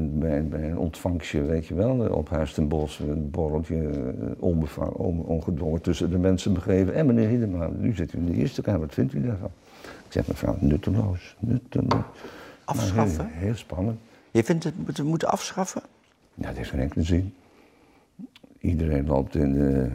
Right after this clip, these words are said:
Speaker 1: ja, nou ja, de kaarten zijn al lang geschud vanuit de Tweede Kamer.
Speaker 2: Ja, maar de achtergrond is dat men,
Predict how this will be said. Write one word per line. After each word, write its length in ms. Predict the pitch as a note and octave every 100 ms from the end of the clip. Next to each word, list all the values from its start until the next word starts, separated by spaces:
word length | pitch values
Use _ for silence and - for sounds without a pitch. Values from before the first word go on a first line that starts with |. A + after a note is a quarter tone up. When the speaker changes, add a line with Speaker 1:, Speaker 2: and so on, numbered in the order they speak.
| B1 F#2 F#3+ B3
Speaker 1:
ja, 240 | - - -
nou 200 | - A1
ja, 100 | B1+ -
de 100 | -
kaarten 320 | D2+ C2+ D2
zijn 180 | C#2 C2+
al 60 |
lang 180 | C#2 C2+
geschud 460 | - - G2 F2+ - - G#3+ - - - - - - -
vanuit 420 | - - C2+ D#2
de 80 | -
Tweede 320 | - F2+ G2
Kamer. 380 | F#2+ F#2+ E2 D2+ D#2+
Speaker 2:
Ja, 100 | -
maar 120 | G#2+ A2
de 100 | -
achtergrond 680 | D#3+ - D#3+ - D3+ D#3
is 180 | C#3 C3
dat 200 | A#2 A2
men, 340 | A2 G#2 A2